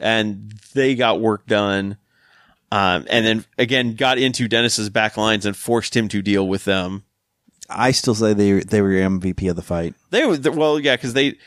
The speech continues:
Speaker 1: they single-handedly took out the three support battery guns.
Speaker 2: Which was just wrecking you.
Speaker 1: Yeah.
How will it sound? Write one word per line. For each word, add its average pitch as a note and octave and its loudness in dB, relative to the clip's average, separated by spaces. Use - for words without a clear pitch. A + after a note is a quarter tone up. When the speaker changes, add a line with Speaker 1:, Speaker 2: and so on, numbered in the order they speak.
Speaker 1:
they C#3+ 0
single-handedly C#3 2
took C3 -2
out B2+ 2
the A#2 0
three C3+ 0
support B2 -2
battery G#2 2
guns. G#2 0
Speaker 2:
Which D3 2
was A2+ 2
just G#2+ 0
wrecking G2 0
you. F2+ 0
Speaker 1:
Yeah. G#2 -2